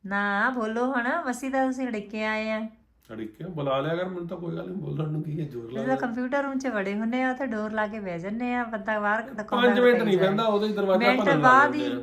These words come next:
Speaker 2: ਉਦੋਂ
Speaker 1: ਬੋਲਦਾ, "ਕੀ ਹੋ,
Speaker 2: ਆਏ,
Speaker 1: ਕੀ ਹੋ?"
Speaker 2: ਆਏ, ਕਾਕਾ ਕਹਿੰਦਾ ਹੁੰਦਾ,
Speaker 1: ਜੇ ਬੰਦਾ
Speaker 2: "ਡੈਡੀ,
Speaker 1: ਖੜਕਾ ਦੇਵੇ,
Speaker 2: ਡੈਡੀ।"
Speaker 1: "ਕੀ ਹੋ, ਕੀ ਹੋ?"
Speaker 2: ਹਾਂ।
Speaker 1: ਟੁੱਟ ਕੇ ਪਹਿਨੇ ਤੁਸੀਂ।
Speaker 2: ਪੰਜ ਮਿੰਟ ਨਹੀਂ ਜੀਅ ਲੱਗਦਾ ਨਾ ਤੇਰਾ ਮੇਰੇ
Speaker 1: ਨਹੀਂ,
Speaker 2: ਨਾਲ।
Speaker 1: ਕਿੱਥੇ ਜੀਅ ਲੱਗਦਾ?
Speaker 2: ਪੰਜ ਮਿੰਟ ਵੀ ਬੰਦਾ ਕੰਮ ਕਰਨ ਚੱਲ ਜੇ, ਉਦੋਂ ਹੀ ਬ-, ਬਸ।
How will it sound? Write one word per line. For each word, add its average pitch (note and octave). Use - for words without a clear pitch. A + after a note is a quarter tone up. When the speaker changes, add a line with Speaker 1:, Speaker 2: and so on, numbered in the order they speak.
Speaker 2:
ਉਦੋਂ F3+
Speaker 1:
ਬੋਲਦਾ, F4
"ਕੀ D4+
ਹੋ, F#4+
Speaker 2:
ਆਏ, D4
Speaker 1:
ਕੀ E4
ਹੋ?" F4+
Speaker 2:
ਆਏ, A#3+
ਕਾਕਾ G3
ਕਹਿੰਦਾ F#3
ਹੁੰਦਾ, F#3
Speaker 1:
ਜੇ A3+
ਬੰਦਾ C4
Speaker 2:
"ਡੈਡੀ, C4
Speaker 1:
ਖੜਕਾ A#3+
ਦੇਵੇ, C#4+
Speaker 2:
ਡੈਡੀ।" D#4+
Speaker 1:
"ਕੀ F4
ਹੋ, E4+
ਕੀ E4
ਹੋ?" F4
Speaker 2:
ਹਾਂ। -
Speaker 1:
ਟੁੱਟ D#4
ਕੇ G4
ਪਹਿਨੇ A#3
ਤੁਸੀਂ। B3+
Speaker 2:
ਪੰਜ G#3
ਮਿੰਟ G#3
ਨਹੀਂ G#3
ਜੀਅ A#2
ਲੱਗਦਾ B2
ਨਾ F#3
ਤੇਰਾ F#3
ਮੇਰੇ E3+
Speaker 1:
ਨਹੀਂ, C#4+
Speaker 2:
ਨਾਲ। A#4
Speaker 1:
ਕਿੱਥੇ F#4
ਜੀਅ F4+
ਲੱਗਦਾ? E4+
Speaker 2:
ਪੰਜ D3
ਮਿੰਟ E3
ਵੀ F3
ਬੰਦਾ D#3
ਕੰਮ D3
ਕਰਨ D3
ਚੱਲ C#3
ਜੇ, D#3+
ਉਦੋਂ C#3+
ਹੀ C#3
ਬ-, B2+
ਬਸ। A#2+